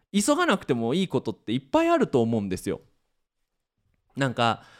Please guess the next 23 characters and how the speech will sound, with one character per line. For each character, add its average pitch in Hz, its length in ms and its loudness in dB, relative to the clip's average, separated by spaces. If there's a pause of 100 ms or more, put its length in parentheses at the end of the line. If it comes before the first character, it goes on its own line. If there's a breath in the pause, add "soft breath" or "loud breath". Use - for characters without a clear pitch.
例 151 200 4
え - 20 2
ば 143 80 4
友 151 220 2
達 156 440 2
が 156 120 2
で 160 100 2
き - 80 -6
て 101 100 -6
さ、 110 280 0
友 143 180 2
達 160 240 2
と 165 80 2
喧 160 260 0
嘩 165 140 0
し - 100 -8
て 170 120 0
し - 180 -6
ま 165 100 2
っ - 100 -8
た 170 100 -2
時 135 240 -4
に、 98 320 -6